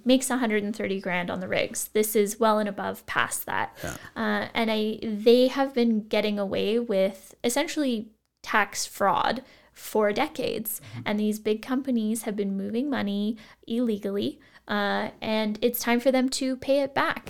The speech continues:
Speaker 1: This
Speaker 2: Well, do you remember the Panama Papers?
Speaker 1: A hundred percent.
Speaker 2: This was only a number of years ago,
Speaker 1: Yeah.
Speaker 2: and it was in the news for about thirty seconds, and then everyone stopped talking
Speaker 1: Yeah.
Speaker 2: about it. And
Speaker 1: There's
Speaker 2: it
Speaker 1: Canadians involved in that.
Speaker 2: Yes. And these, again, like, when we're s-
Speaker 1: Yeah.
Speaker 2: when you say you want to tax, like,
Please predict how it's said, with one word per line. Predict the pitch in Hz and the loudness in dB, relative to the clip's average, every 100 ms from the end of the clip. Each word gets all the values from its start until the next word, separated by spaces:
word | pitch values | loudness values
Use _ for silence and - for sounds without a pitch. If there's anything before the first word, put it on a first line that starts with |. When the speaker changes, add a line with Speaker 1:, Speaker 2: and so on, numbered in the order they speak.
| - - | -12 6
Speaker 1:
This | 240 | 12
Speaker 2:
Well, | 175 | 12
do | 147 147 | 12 12
you | 160 | 12
remember | 202 196 | 12 12
the | 175 | 12
Panama | 180 185 185 175 | 12 12 12 12
Papers? | 165 165 165 220 220 | 12 10 10 4 4
Speaker 1:
A | 226 | 2
hundred | - 208 208 240 | 2 2 2 2
percent. | 311 - 403 | 0 4 12
Speaker 2:
This | 175 175 | 12 12
was | 190 165 | 12 12
only | 170 170 165 | 12 12 12
a | 147 | 12
number | 139 139 170 | 12 12 12
of | 170 | 12
years | 160 139 127 | 12 12 12
ago, | 120 113 | 12 12
Speaker 1:
Yeah. | 120 139 - - _ | 12 10 4 -20 _
Speaker 2:
and | 135 131 131 131 - - | 8 12 12 10 8 6
it | 143 | 12
was | 139 127 | 12 12
in | 147 | 12
the | 170 | 12
news | 165 156 170 | 12 12 12
for | - 135 123 | 10 12 12
about | 120 113 - | 12 10 8
thirty | - 135 165 | 8 10 10
seconds, | - 143 139 160 180 - | 10 10 12 10 8 8
and | 117 | 8
then | 110 | 10
everyone | 110 127 131 | 12 10 10
stopped | - 135 - | 8 8 10
talking | 123 117 117 | 8 10 8
Speaker 1:
Yeah. | 110 | 8
Speaker 2:
about | 104 110 | 10 8
it. | 127 - - - - | 6 2 -14 -10 6
And | 139 127 123 113 - _ | 10 12 10 8 2 _
Speaker 1:
There's | - 151 | 10 12
Speaker 2:
it | - | 12
Speaker 1:
Canadians | - 247 240 247 269 262 | 6 4 4 4 4 4
involved | 262 247 302 247 | 2 2 4 10
in | |
that. | 147 | 12
Speaker 2:
Yes. | 170 196 110 - - - _ _ - | 12 12 10 4 -2 -8 _ _ 8
And | 160 | 12
these, | 196 262 - 165 | 12 12 10 10
again, | 277 262 | 12 12
like, | 131 135 | 12 12
when | 143 143 | 12 12
we're | 151 - | 12 12
s- | 233 | 6
Speaker 1:
Yeah. | 208 | 12
Speaker 2:
when | 135 | 12
you | 135 123 113 | 12 12 12
say | - 151 | 12 12
you | 127 | 12
want | 107 | 12
to | - | 10
tax, | 143 190 - 123 | 6 6 6 4
like, | 113 | 4